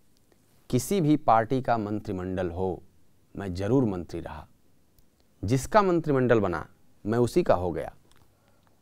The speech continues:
सत्य को इसी तरह दांतों से पकड़ा जाता है।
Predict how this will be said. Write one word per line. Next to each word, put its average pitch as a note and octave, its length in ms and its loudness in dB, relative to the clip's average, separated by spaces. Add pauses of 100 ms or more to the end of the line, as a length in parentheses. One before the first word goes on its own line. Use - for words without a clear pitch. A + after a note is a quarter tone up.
(260)
सत्य - 360 0
को G#2 160 -2
इसी C3+ 220 0
तरह C3+ 300 0 (560)
दांतों F#2 380 -2
से G2 120 -6
पकड़ा F#2+ 400 0
जाता D2+ 280 -4
है। - 200 -14